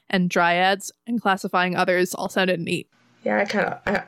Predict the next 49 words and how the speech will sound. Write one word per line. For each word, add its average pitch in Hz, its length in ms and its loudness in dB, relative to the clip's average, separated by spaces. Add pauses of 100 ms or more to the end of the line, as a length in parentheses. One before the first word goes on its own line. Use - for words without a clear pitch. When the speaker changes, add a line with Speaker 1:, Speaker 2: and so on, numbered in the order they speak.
Speaker 2:
I - 40 -2
feel 208 140 0
like 175 140 0
Glimmers 151 340 -2
and 147 100 -6
Gasps 135 380 -2
sounds - 300 -4
kinda 131 180 -6
cool - 160 -10
to - 100 -6
me, 98 120 -6
too. - 140 -2
I - 20 -2
Speaker 1:
It's 156 80 2
Speaker 2:
don't 165 100 0
Speaker 1:
a 160 60 2
Speaker 2:
even 160 40 -4
Speaker 1:
great 196 200 0
Speaker 2:
know - 100 -4
why. 180 80 0
Speaker 1:
title. 165 300 0 (360)
Speaker 2:
It's 180 140 -2
a - 60 -4
great - 220 -6
title. - 380 -4 (680)
And 262 80 -2
then 247 560 4 (100)
we've 185 180 -4
got 170 260 2
Captain 202 340 -2
Rhino. 190 460 0 (260)
Basically 247 300 2
said 220 500 2
if 185 400 0 (300)
they 330 140 4
were 311 120 4
Blake, 151 400 0 (220)
um, 175 220 2
they'd 190 200 2
pick - 300 0 (400)
Dramatis 196 540 0 (100)
Personae, 226 600 0 (320)
just 208 200 -2
because 185 240 -2
they 170 260 0 (100)
know 185 200 2
the 156 80 -8
locals 160 500 0
and 143 260 -2